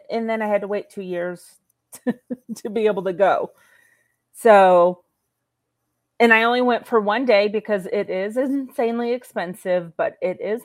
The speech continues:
worth it. And I got a photo op with Jared and Jensen, Jared Padalecki and Jensen Ackles, for, <laughs> if you don't know,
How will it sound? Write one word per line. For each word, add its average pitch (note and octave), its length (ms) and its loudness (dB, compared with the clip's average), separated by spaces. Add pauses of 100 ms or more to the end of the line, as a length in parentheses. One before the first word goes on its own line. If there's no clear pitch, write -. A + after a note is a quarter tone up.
worth G3 320 -10
it. G#3 260 -4 (680)
And G#3 120 -8
I G3+ 60 -6
got G3 180 0
a G3 60 0
photo G3+ 380 0
op F#3+ 260 -2
with F3+ 260 -8
Jared F#3+ 320 -4
and A3+ 140 -6
Jensen, F3+ 680 -6 (500)
Jared F3+ 240 -6
Padalecki F3+ 680 -8
and F3+ 180 -14
Jensen F3+ 340 -12
Ackles, F#3 340 -12 (100)
for, F3 240 -8 (220)
<laughs> - 240 -8
if - 180 -12
you E3+ 100 -8
don't A#2+ 220 -16
know, F#3 260 -10